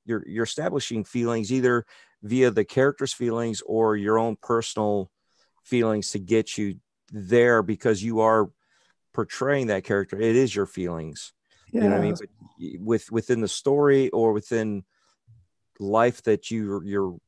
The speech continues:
Speaker 1: reacting upon, uh, have you gotten too deep where,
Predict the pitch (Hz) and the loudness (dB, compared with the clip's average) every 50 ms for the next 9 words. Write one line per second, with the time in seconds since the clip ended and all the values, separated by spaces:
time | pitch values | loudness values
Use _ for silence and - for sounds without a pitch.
0 | _ - - 117 110 107 110 113 123 131 - - 101 92 87 90 - 98 92 90 | _ -8 -6 -2 2 4 4 4 2 2 -2 -6 -8 -6 -8 -8 -8 -6 -6 -4
1 | 90 90 90 85 85 _ _ _ _ _ _ - - - _ - 90 90 78 - | -4 -6 -8 -10 -12 _ _ _ _ _ _ -20 -20 -20 _ -12 -10 -10 -8 -6
2 | - 104 90 92 101 101 90 107 104 98 104 104 95 - - 120 107 92 104 107 | -6 -6 -6 -6 -6 -4 -2 -2 -2 0 -2 -4 -8 -8 -10 -10 -8 -6 -4 -4
3 | 110 113 - _ - - 95 95 95 92 92 90 85 | -4 -4 -6 _ -10 -8 -6 -4 -2 -2 -4 -6 -8